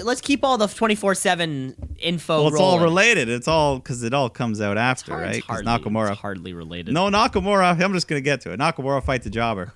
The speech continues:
Speaker 1: <laughs>
Speaker 2: He fights a jobber. I said it, the dirty word.
Speaker 1: Yep.
Speaker 2: Uh,
Speaker 1: It's a swear.
Speaker 2: and then Sami Zayn was just narrating the whole match on the microphone, just talking. And then, it, because it did happen right after, right after the match is over, B team comes running out through the crowd.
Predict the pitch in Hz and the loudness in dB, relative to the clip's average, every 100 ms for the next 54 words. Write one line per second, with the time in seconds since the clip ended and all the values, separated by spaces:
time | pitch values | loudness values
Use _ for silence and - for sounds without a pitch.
0 | _ 170 - 170 - 147 _ _ _ - | _ -10 -6 -8 -10 -14 _ _ _ -8
1 | 123 - 190 - 127 110 196 247 156 120 | -4 2 2 2 -2 4 6 6 4 2
2 | 120 - 160 139 110 107 117 135 127 110 | 0 0 2 0 -4 -8 -4 -2 -2 -2
3 | 107 101 _ - - _ _ - 117 131 | -4 -8 _ -20 -20 _ _ -10 -6 -6
4 | - 87 82 80 92 - - - 156 156 | -6 -8 -6 -8 -12 -18 -16 -8 -4 -2
5 | 101 101 113 117 110 113 117 104 104 107 | -4 -2 0 0 0 0 -2 -4 -2 -2
6 | 107 98 98 95 101 95 95 95 90 87 | -2 -4 -6 -8 -8 -8 -8 -10 -10 -10
7 | 90 101 85 87 - 87 90 95 - _ | -10 -10 -12 -12 -12 -10 -10 -12 -16 _
8 | _ _ _ - - _ _ _ - 110 | _ _ _ -20 -20 _ _ _ -4 2
9 | 170 196 160 156 - - - 135 - 165 | 4 4 2 -4 -8 -16 -6 -4 0 2
10 | 147 190 214 185 190 156 156 160 165 165 | 2 2 4 4 4 2 2 4 4 2
11 | 135 110 139 147 139 131 123 123 - 113 | -2 0 2 2 0 -2 -2 -2 -4 -6
12 | 110 107 104 127 131 120 113 113 107 110 | -4 -2 -2 -2 0 0 0 -2 -4 -2
13 | 139 117 110 107 - 143 113 101 104 101 | 0 0 -2 -2 -4 -4 -2 -4 -2 -4